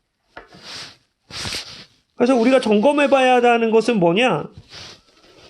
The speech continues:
내가 생각하고 있는 신앙이 과연 예수님의 기준에 부합한 것인가? 점검해봐야 됩니다.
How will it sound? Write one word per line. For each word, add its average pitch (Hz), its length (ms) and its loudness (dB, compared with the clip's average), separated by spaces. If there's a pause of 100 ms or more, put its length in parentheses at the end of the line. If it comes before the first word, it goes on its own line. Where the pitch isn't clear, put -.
(140)
내가 208 400 2
생각하고 269 720 0
있는 247 420 0 (140)
신앙이 247 840 -2 (560)
과연 254 560 2 (360)
예수님의 254 720 2
기준에 220 460 0
부합한 226 540 0
것인가? 160 440 -4 (1500)
점검해봐야 165 560 -2
됩니다. - 360 -16